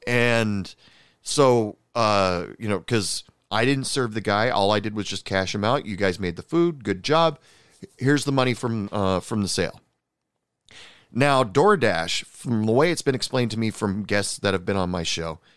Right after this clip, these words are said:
uh, well, there's been one person that's been elected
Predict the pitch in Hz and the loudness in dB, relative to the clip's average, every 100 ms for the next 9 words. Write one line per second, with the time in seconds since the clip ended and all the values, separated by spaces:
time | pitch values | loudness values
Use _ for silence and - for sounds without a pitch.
0 | - - _ - 110 107 98 92 87 - | -20 -20 _ -4 0 2 4 2 0 -12
1 | _ _ _ _ _ - - _ 127 120 | _ _ _ _ _ -20 -20 _ 0 4
2 | 113 98 123 123 - 127 120 110 92 139 | 4 4 2 2 4 4 4 2 2 2
3 | 175 160 143 - 107 98 92 95 120 110 | 2 0 0 0 -4 -2 -2 -2 0 0
4 | 101 92 - 90 | 0 0 -4 -8